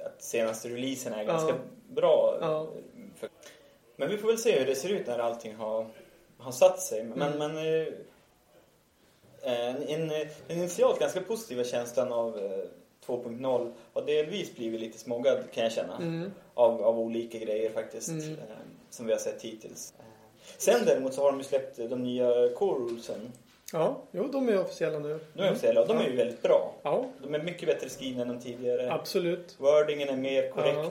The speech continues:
Speaker 2: Ja.
Speaker 1: och mer exakt.
Speaker 2: Ja, det,
Speaker 1: Eh.
Speaker 2: det ska inte gå att tolka fel.
Speaker 1: Nej, precis. Man, det känns att, att de har tagit sig samman och levererar en, en, en mer välgjord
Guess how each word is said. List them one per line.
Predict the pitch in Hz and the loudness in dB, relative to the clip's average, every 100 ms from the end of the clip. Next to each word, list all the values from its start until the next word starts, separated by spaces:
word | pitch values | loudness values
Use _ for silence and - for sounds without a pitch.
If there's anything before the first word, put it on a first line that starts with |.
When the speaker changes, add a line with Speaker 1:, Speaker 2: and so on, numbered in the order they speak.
| - | -4
Speaker 2:
Ja. | |
Speaker 1:
och | 127 | -2
mer | 120 117 | 2 2
exakt. | 117 - 127 - - - - | 0 2 0 0 -10 -8 2
Speaker 2:
Ja, | 156 147 170 - | 4 4 0 2
det, | |
Speaker 1:
Eh. | 190 - 208 - | 2 0 -8 -8
Speaker 2:
det | 196 | -4
ska | - | 0
inte | 180 180 | 0 4
gå | 185 170 | 4 4
att | |
tolka | 156 151 165 156 160 - | 0 -4 -2 -2 -2 -4
fel. | 170 170 - - - - | -6 -6 -10 -18 -12 2
Speaker 1:
Nej, | 151 151 | 2 2
precis. | 160 139 117 | -2 -2 0
Man, | 147 277 | 0 0
det | - | 0
känns | - 151 135 | -2 -2 -4
att, | 123 - | -8 -2
att | 127 123 | -2 -2
de | 131 | -4
har | 127 | 0
tagit | 135 120 120 | 4 4 2
sig | 117 | -8
samman | 120 135 123 127 123 123 - - - - - - - - - - | -2 0 0 0 -2 -4 -10 -16 -18 -20 -20 -20 -20 -20 -20 0
och | 147 | 4
levererar | 135 127 117 - 117 113 | 6 6 8 8 10 8
en, | 113 113 | 6 4
en, | 110 117 113 | -6 -6 -6
en | 123 117 | -6 -2
mer | 113 113 110 - | 4 4 4 2
välgjord | 113 110 110 120 123 113 110 | 2 2 -2 -2 -4 -6 -6